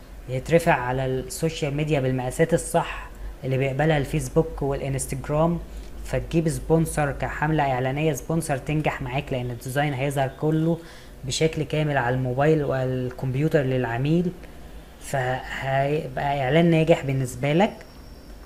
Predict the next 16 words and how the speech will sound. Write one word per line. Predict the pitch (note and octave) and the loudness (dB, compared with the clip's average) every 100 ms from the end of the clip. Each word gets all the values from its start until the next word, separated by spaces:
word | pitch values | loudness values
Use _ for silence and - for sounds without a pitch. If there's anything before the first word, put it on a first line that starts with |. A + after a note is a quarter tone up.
| - - - - - | -18 -18 -18 -16 2
كل | F3+ G3 | 6 8
اللي | F3+ | 8
عليك | E3+ F3 | 8 4
في | E3 | 2
الاخر | E3 - | 0 0
ان | D3+ | 0
انت | D#3+ D#3+ | 2 2
هتدوس | C#3 C#3+ D3+ - | 0 -2 -6 -2
فايل، | D#3 E3 F3+ F#3+ F#3+ - - - - - - | 2 4 4 2 -4 -16 -18 -18 -18 -18 -8
هتدوس | - C3 B2+ D3 | -2 0 0 -4
سيف | - - D3+ - | -6 0 0 0
از | D3 D3+ F#3 - - - - - - - - - - | 0 4 4 4 -10 -16 -18 -18 -20 -20 -20 -16 -8
و-، | C3+ C#3 | -4 -4
او | - C#3+ C#3 C3+ C3+ | -4 0 2 2 -2
فايل | - D3+ D#3+ G3 F3 - - - | 0 4 6 4 2 -4 -14 -12
اكسبورت | - - C3 D#3 G#3+ | -8 -4 4 6 6